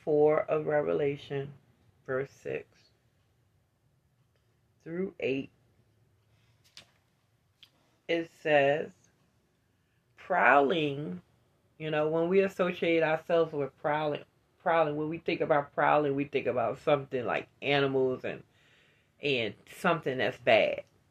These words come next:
okay? That's what we think about. It's, it's prowling, so it's something bad is gonna happen after that. But this is not the case, okay? It says,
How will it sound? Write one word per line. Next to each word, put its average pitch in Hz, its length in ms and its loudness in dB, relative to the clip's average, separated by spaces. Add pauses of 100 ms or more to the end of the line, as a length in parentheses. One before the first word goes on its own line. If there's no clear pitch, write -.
(200)
okay? 120 380 -12 (180)
That's 170 200 4
what 143 120 0
we 143 100 -2
think 120 260 -10
about. - 280 -10 (360)
It's, 131 340 -8
it's 127 180 -8 (240)
prowling, 110 840 4
so 117 200 0
it's - 200 -2 (400)
something 156 320 -2
bad 131 340 6
is 120 120 -6
gonna 123 160 -8
happen 143 540 -4
after 127 340 -6
that. - 240 -10 (520)
But 139 120 -18
this 180 220 -4
is 170 160 -8
not 139 240 0
the - 60 -20
case, - 360 -16 (600)
okay? 131 260 -10 (680)
It 165 180 -6
says, 165 240 0